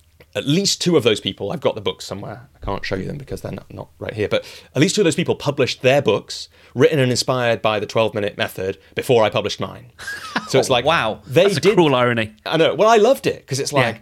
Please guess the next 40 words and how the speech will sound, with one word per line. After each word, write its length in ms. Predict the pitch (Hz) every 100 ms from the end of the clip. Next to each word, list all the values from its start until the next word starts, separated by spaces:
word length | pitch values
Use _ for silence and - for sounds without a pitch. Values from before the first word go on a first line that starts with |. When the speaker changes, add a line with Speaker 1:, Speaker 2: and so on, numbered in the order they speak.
| _
Speaker 1:
oh, 160 | 120 92
it's 260 | - - _
fantastic. 800 | - 92 - - - - - -
You 60 | 107
know, 60 |
in 60 | 123
a 20 |
way, 80 | 135
it's 60 | -
better 260 | 123 123
than 200 | 95 98
me 100 | 95
doing 180 | 98 95
it 100 | 95
first. 360 | - 98 95 - - 127
Um, 260 | 110 110 147 - -
Speaker 2:
<laughs> 160 | - - 165
Speaker 1:
but 280 | 160 143 -
like 240 | 165 160 160
the, 400 | 156 151 139 - 135
'cause 120 | 208
only 180 | 170 160
the 80 | 117
story, 500 | - 233 120 - -
right? 200 | 104 113
It 60 | -
shows 300 | 131 117 -
the 60 |
power 320 | - 113 104
of 80 | 104
a 40 | 107
little 220 | 113 98
story 340 | - 135 113 98
about 320 | 98 60 -
how 140 | 104
Speaker 2:
Yeah. 60 | 101
Speaker 1:
I'd 120 | 98 - _ -
beaten 180 | 98
my 100 | 107
procrastination. 800 | 101 107 101 104 104 110 101 92